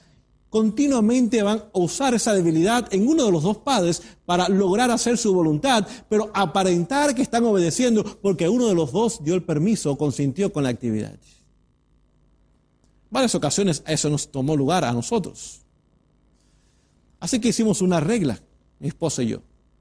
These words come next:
Si los niños le preguntan a ella, ella va a preguntar inmediatamente qué dijo su papá.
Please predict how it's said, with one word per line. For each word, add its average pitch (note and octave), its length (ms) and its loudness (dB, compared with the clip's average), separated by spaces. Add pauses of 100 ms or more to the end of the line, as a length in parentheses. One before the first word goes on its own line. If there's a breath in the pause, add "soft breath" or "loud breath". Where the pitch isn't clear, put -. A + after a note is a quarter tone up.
(960)
Si A#3 100 0
los G#3+ 140 2
niños D4+ 600 2
le G3+ 140 0
preguntan G#3 640 0
a D#3 160 0
ella, D3+ 480 0 (1500)
ella A#3 220 2
va A3 80 2
a G3 60 0
preguntar F#3+ 400 2
inmediatamente F3+ 920 2 (540)
qué E3 140 0
dijo C4 320 2
su C#3 180 -6
papá. - 300 -8